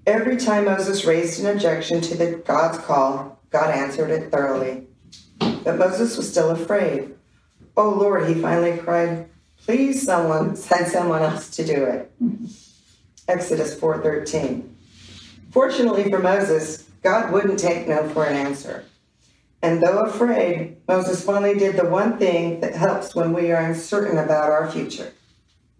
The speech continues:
He leaned on God, the one who knows our future in every detail. In doing that, he agreed to answer God's call, leave his comfort zone, and return to Egypt.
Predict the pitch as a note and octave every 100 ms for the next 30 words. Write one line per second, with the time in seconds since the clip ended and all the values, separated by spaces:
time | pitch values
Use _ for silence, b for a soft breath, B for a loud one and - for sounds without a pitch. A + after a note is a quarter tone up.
0 | _ F3 E3 D#3+ D3 C#3+ C#3 A#2+ A2+ -
1 | _ _ _ _ _ _ _ D3+ D#3 E3+
2 | F3 E3+ D#3 D3 D3 - B B B -
3 | E3+ - F3 D#3+ D#3+ E3 E3 D#3+ E3+ D#3+
4 | C#3+ - B2 - - - - _ _ -
5 | b b b b G3 G3 A3+ B3 F3+ E3+
6 | E3+ - G#3+ G3 G3+ F#3+ G3+ G3 G#3+ G#3
7 | F3+ F#3 F#3+ F3 E3+ D3 - - D#3+ C#3+
8 | D3+ - - _ _ D#3+ G#3 A#3+ A#3+ -
9 | - D#3+ D#3 - - D#3+ D#3 E3+ E3 B
10 | B B _ G#3 G#3 G3+ G3 G3 F#3 F3+
11 | - F#3 D3+ C3+ - -